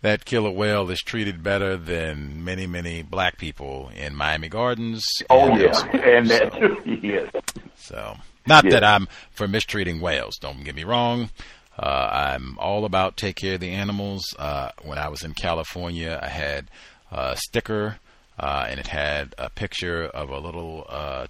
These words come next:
Speaker 1: chicken, uh, chick, I guess they call 'em, and said, "I am not a nugget."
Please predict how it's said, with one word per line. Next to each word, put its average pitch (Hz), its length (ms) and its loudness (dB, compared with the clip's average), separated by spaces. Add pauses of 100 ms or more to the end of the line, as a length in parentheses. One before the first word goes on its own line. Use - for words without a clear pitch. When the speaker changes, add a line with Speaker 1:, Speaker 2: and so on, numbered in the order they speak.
Speaker 1:
chicken, 120 520 -4 (600)
uh, 69 160 -6
chick, - 300 -6
I 73 40 -8
guess 78 180 -8
they 82 100 -10
call 87 260 -6
'em, 87 120 -10 (420)
and - 100 -14
said, - 280 -8
"I 101 240 4
am 87 280 -4
not 110 300 2
a 110 120 -2
nugget." 131 680 2